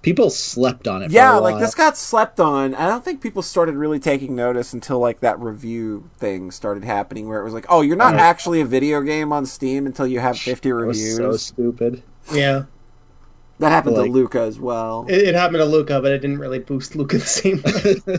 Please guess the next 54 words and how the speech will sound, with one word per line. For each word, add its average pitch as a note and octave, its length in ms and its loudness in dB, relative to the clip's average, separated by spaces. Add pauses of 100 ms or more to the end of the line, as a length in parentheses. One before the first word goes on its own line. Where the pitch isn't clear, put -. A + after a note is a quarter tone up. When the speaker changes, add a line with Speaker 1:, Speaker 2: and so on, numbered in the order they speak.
(120)
Speaker 1:
<laughs> - 120 -20
Speaker 2:
Right. A#2 280 0
Speaker 3:
unfortunately. D#3+ 640 -2
Speaker 2:
Right. G2+ 500 -8
Speaker 3:
And D#3 340 0
it, E3+ 120 -8
and E3+ 100 0
it E3 140 0
didn't D3+ 180 0
resolve C3+ 440 -2
for C#3 120 -8
Luca B2+ 300 -6
either C3+ 320 -4
for, C3+ 80 -6
Speaker 2:
Nope. C#3+ 220 6 (120)
Speaker 3:
like, D3+ 80 -12
much C#3 260 2
longer. C#3 600 -2
Speaker 1:
Wait, E3+ 220 -2
really? D#3+ 560 -2
Speaker 2:
Yeah, A2+ 380 0
it - 40 2
Speaker 1:
Oh. - 60 4
Speaker 2:
was B2+ 160 0
a, B2 60 -2
it D3+ 120 -6
was D3 140 -2
a B2+ 80 -2
while. A#2+ 400 -2
Speaker 1:
But C3+ 100 0
eventually, B2+ 640 -4
right? G#2 400 -8 (240)
Speaker 2:
Yeah. F#2 160 -6
Speaker 3:
I, D3 60 0
th-, C#3 120 -8 (240)
I D3 80 2
think D3 280 0
eventually. D#3+ 420 2
I'm C3 80 0
not D#3 120 8
Speaker 2:
I F3 100 4
Speaker 3:
positive. C3+ 220 -8
Speaker 2:
thi-, A3 200 6
I G#3+ 120 8
think B3 280 4
Speaker 1:
Okay. A3 40 -2
Speaker 2:
Luca A3 360 6
can F#3+ 180 0
actually D#3+ 460 2
be C#3+ 160 4
a C#3+ 60 2
video A#2 360 0
game A2 320 -10
now. - 300 -20